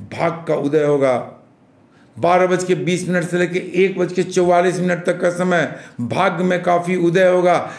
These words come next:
जमीन जायदाद से काफ़ी लाभ होगा, real estate में जो काम करते हैं काफ़ी लाभ होगा। तो बहुत ही सुंदर समय है। एक बज के चौवालीस मिनट से लेके पाँच बज के बाईस मिनट तक का समय, ये भी काफ़ी अच्छा समय है, काफ़ी energetic रहेंगे,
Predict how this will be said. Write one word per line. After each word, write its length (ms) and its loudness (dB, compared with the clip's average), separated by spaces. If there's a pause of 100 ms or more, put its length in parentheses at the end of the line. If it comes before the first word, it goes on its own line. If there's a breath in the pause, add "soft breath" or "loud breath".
(140 loud breath)
जमीन 440 2
जायदाद 420 2
से 140 -2
काफ़ी 400 -2
लाभ 300 2
होगा, 460 2 (180 loud breath)
real 340 2
estate 280 -2
में 180 -2
जो 120 2
काम 240 -2
करते 320 -2
हैं 160 -4
काफ़ी 360 -2
लाभ 280 2
होगा। 320 4 (840)
तो 60 -6
बहुत 260 -10
ही 80 -2
सुंदर 340 -4
समय 300 -2
है। 340 -4 (800 soft breath)
एक 260 2
बज 140 0
के 100 0
चौवालीस 540 2
मिनट 180 0
से 120 -2
लेके 200 0
पाँच 420 -2
बज 160 -2
के 100 -2
बाईस 440 0
मिनट 260 -2
तक 160 0
का 100 2
समय, 480 0 (1200)
ये 160 0
भी 140 0
काफ़ी 400 0
अच्छा 260 -2
समय 300 -4
है, 100 0
काफ़ी 500 -4
energetic 560 -2
रहेंगे, 420 0